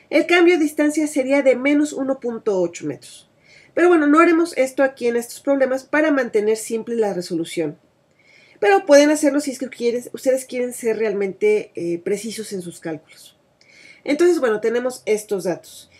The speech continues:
Y queremos calcular qué tan rápido se lanzó la pelota, ya que con eso probarán qué tan fuertes son. Entonces, quiero calcular la velocidad inicial. Velocidad inicial es lo que quiero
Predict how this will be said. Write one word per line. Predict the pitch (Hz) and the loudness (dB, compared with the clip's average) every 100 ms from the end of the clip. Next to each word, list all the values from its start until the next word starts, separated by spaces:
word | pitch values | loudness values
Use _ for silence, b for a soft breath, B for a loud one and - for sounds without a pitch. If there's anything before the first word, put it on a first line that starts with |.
| b - | b 0
Y | 320 | 2
queremos | 370 349 349 349 | 4 2 2 -2
calcular | - 269 277 262 269 | -2 -2 0 -2 0
qué | 349 | -2
tan | 370 330 | 0 0
rápido | 302 294 277 285 | 0 0 0 0
se | 285 | 0
lanzó | 220 208 214 | 0 0 -2
la | 208 220 | -2 0
pelota, | 302 349 - _ b b b b | 0 -2 -8 _ b b b b
ya | - 208 214 | 2 4 4
que | 214 | 0
con | 214 | 0
eso | 220 262 | 0 0
probarán | 220 214 214 214 262 | 0 0 2 2 0
qué | - 202 | 0 0
tan | 202 180 | 0 -4
fuertes | 175 170 170 - 175 | -2 -4 -4 -6 -4
son. | 269 262 _ _ _ _ _ b b - | -4 -4 _ _ _ _ _ b b -2
Entonces, | 285 302 330 320 330 339 - - _ | 0 2 2 2 0 -2 -6 -20 _
quiero | - 285 311 | -2 0 2
calcular | 294 247 190 196 | 0 0 -2 0
la | 262 | -2
velocidad | 214 160 - 170 | -2 -2 -4 -4
inicial. | 165 202 220 294 302 302 _ _ _ _ _ _ - | -2 -4 -4 -2 -2 -4 _ _ _ _ _ _ -12
Velocidad | 180 175 175 190 196 | -8 -6 -8 -8 -6
inicial | 196 175 - 214 226 | -6 -8 -6 -6 -6
es | 202 | -6
lo | 185 185 | -8 -14
que | 151 | -18
quiero | - 175 165 160 | -8 -6 -6 -8